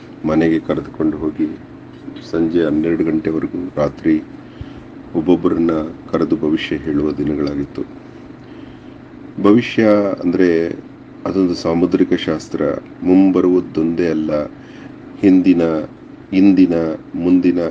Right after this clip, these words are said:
ಎಲ್ಲದನ್ನ ಒಂದು ತಾಳೆ ನೋಡುವ ಒಂದು ವಿಧಾನ ಆಗಿತ್ತು. ಹೀಗಿರುವಾಗ ಜ್ಯೋತಿಷ್ಯದಿಂದಲೋ ಅಥವಾ ಇವನ ಜೀವನ ಶೈಲಿ, ಒಂದು ಬಿಳಿ ಪಂಚೆ,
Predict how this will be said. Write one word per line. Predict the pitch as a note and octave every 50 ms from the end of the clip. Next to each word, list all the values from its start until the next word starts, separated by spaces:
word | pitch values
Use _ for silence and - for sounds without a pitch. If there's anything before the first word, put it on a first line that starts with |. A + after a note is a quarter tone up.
| E2+ - -
ಎಲ್ಲದನ್ನ | E2+ E2+ F2+ F#2 F2 D#2+ E2+ E2+ E2+ F2 F2 E2 D#2+ D#2+ - - - -
ಒಂದು | F2 E2+ E2
ತಾಳೆ | - - D2 C#2+ D2+ D#2 E2+ F2+
ನೋಡುವ | F2 E2+ E2 D#2+ D#2+ D#2+
ಒಂದು | D#2+ D#2 D#2 D#2 D#2 D#2
ವಿಧಾನ | D#2 D2 C#2+ C#2+ D#2 D#2+ D#2 D#2
ಆಗಿತ್ತು. | D2+ D2 C#2 C2+ C#2+ - - - - - - - - - - - - - - - - - -
ಹೀಗಿರುವಾಗ | - - G#2 F#2 F#2 F#2+ F#2 F#2+ G2 F#2+ F2+ E2+ F2 F2 D#2+
ಜ್ಯೋತಿಷ್ಯದಿಂದಲೋ | D#2 C2+ - - C#2 C#2 - - F2 - - - G2+ F2 F2 F2 E2+ E2 F2 E2+ F2 F2 E2+ E2+ - - - - - - - - - - - - - -
ಅಥವಾ | - - - F2 E2+ E2 D2 D2 D#2 A2+ B2 - - - - - - - - - - - - - - F2
ಇವನ | F2 F2+ G2 G2+ F#2+
ಜೀವನ | F#2 C#2+ - D#2+ F2 F#2+ G2+ G2 F2 E2 -
ಶೈಲಿ, | - E2+ E2 D#2+ E2+ E2 D#2 D2 D#2 D2+ - - - E2
ಒಂದು | D#2 D#2 D#2
ಬಿಳಿ | C#2 D2+ D#2 E2 F2 F2
ಪಂಚೆ, | - - D#2 D#2 D2 - - D#2+ D#2 D#2